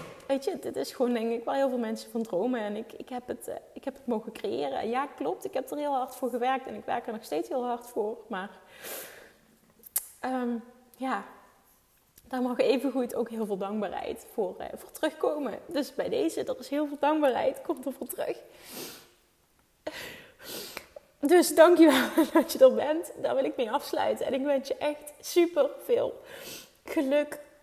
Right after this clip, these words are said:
liefde, gezondheid uiteraard. En vooral ook fucking veel succes op alle vlakken. Fucking veel overvloed.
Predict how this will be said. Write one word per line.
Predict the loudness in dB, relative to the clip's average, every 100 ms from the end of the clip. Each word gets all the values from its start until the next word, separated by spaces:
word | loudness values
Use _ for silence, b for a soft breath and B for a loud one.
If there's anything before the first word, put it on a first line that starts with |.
| -20 _ _ _ _
liefde, | 2 4 4 6 2 4
gezondheid | 0 2 2 4 0 0 -2 -2
uiteraard. | -4 -4 -4 -4 -4 -4 -8 -16 -8
En | -6
vooral | -6 -6 -4 0
ook | 0 -2 -12
fucking | -16 -4 0 0 0 -2 0
veel | 0 2 0 -6 -10
succes | -14 -8 -8 -4 -4 -4 -6
op | -6 -4
alle | -2 0 2
vlakken. | 2 0 -4 -16
Fucking | -4 -4 -2 0
veel | 2
overvloed. | 2 0 -2 -6 -4 -4